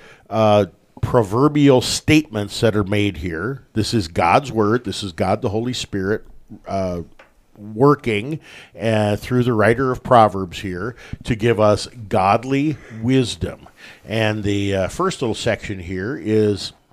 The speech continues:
directly connected to our gospel reading, the parable that Jesus told in Luke fourteen. "Do not put yourself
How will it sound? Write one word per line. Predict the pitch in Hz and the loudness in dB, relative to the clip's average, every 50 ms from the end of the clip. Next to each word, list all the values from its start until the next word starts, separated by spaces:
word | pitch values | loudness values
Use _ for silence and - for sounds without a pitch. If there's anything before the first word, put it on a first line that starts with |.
| 92 | -10
directly | - 113 95 80 71 90 120 139 - - 110 110 107 | -6 -6 -6 -4 -2 -2 -2 -2 -2 -4 -4 -4 -4
connected | 101 - - 113 98 90 98 127 143 - - 98 98 101 107 | -4 -4 -6 -6 -6 -2 -2 -4 -4 -4 -6 -8 -8 -8 -6
to | 101 113 101 95 | -6 -4 0 0
our | 101 95 90 92 - - - - - - - | 0 0 0 -4 -6 -10 -18 -20 -20 -14 -6
gospel | 98 113 95 113 127 - - - 120 107 104 | -2 2 4 4 4 4 2 -4 -2 -2 -2
reading, | 90 95 107 113 117 143 143 120 | -2 -2 -4 -2 -2 -2 -2 -4
the | 104 - | -6 -4
parable | - - 120 120 120 113 110 110 | -2 0 0 0 0 0 0 -2
that | 104 107 101 | -2 -2 -4
Jesus | 98 90 98 113 113 95 82 98 92 - | -4 -6 -4 -4 -4 -4 -4 -8 -8 -4
told | - 107 107 104 117 117 | -2 0 2 2 2 0
in | 110 95 95 | -2 -4 -4
Luke | 98 107 113 107 - | -2 -4 -4 -4 -6
fourteen. | - - 107 98 92 85 - - - 110 98 104 120 143 160 156 _ _ _ - - - - - - - | -8 -8 -6 -6 -6 -8 -12 -14 -12 -12 -10 -8 -10 -10 -10 -12 _ _ _ -20 -20 -20 -20 -20 -18 -8
"Do | 101 107 127 127 120 | 0 2 2 4 4
not | 113 117 123 131 151 180 - - - | 2 2 2 2 2 2 0 -4 -8
put | - - 156 185 - - | 0 2 2 2 2 0
yourself | 139 123 117 113 113 107 - - 127 123 127 143 147 139 - | 0 2 2 2 2 0 -2 0 2 4 4 4 2 0 -6